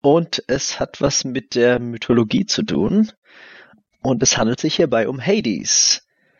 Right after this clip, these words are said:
Oder Hades, wenn man's auf Deutsch sagt. Und Hades ist halt echt, da stimmt irgendwie alles. Der Grafikstil ist cool, die Musik ist geil, die Dialoge sind super. Der Hauptcharakter ist sympathisch und coole Sprüche.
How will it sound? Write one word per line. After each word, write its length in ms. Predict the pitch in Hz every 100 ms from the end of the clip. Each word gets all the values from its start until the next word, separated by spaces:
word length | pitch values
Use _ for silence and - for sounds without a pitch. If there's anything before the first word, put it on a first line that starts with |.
| _ _
Oder 220 | 95 98
Hades, 580 | - 107 117 107 - - -
wenn 100 | -
man's 160 | -
auf 100 | -
Deutsch 480 | - - - - - 143
sagt. 480 | - 131 139 -
Und 320 | - 120 110 123
Hades 420 | 139 143 139 123
ist 220 | 104 -
halt 160 | 110 107
echt, 480 | 107 - - - - _ _
da 260 | 127 135
stimmt 480 | 139 - 151 139 131 -
irgendwie 400 | 123 113 117 -
alles. 480 | 113 104 - - - -
Der 160 | 123 123
Grafikstil 960 | - - 123 160 156 - - 139 143
ist 240 | 139 - - -
cool, 480 | 139 131 131 131 123
die 260 | 110 120 120
Musik 480 | 120 110 135 143
ist 260 | 139 127 -
geil, 440 | 127 123 120 123
die 140 | 113 110
Dialoge 560 | 117 117 117 135 135
sind 200 | 120 131
super. 580 | 117 123 127 123 120 131 - - - - - _
Der 320 | 117 107 117 -
Hauptcharakter 800 | - 156 - - - 131 - 127
ist 140 | 127 -
sympathisch 760 | 135 113 - 104 - 131 -
und 480 | 123 123 123 113 -
coole 260 | - 131 123
Sprüche. 580 | 113 - 131 - 127